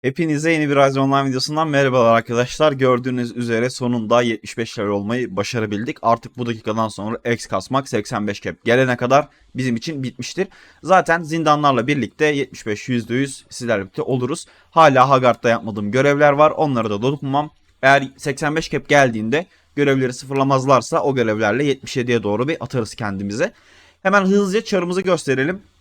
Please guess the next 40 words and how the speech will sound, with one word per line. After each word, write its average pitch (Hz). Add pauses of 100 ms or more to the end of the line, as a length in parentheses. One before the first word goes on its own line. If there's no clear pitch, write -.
(580)
Şu 147
an 151
üç 147
yüz 151
yirmi 156
üç 165
an 170
param 147
var. 151
Kameradan 123
gözükmüyor 120
burası. 101 (500)
Üç 139
yüz 160
yirmi 170
üç 165
an 165
param 165
var. 170 (340)
Yedi 160 (140)
Rogi 151
Heavy 160
Plate 175
set, - (140)
sekiz 156
Deck 180
set, - (160)
Dual 156
yedi 135
Golden 156
Snake 185 (120)
ve 131
Bow 160
olarak 135
da 170
Blue 143
Wing 143
artı 127
yedi 135
mevcut. 120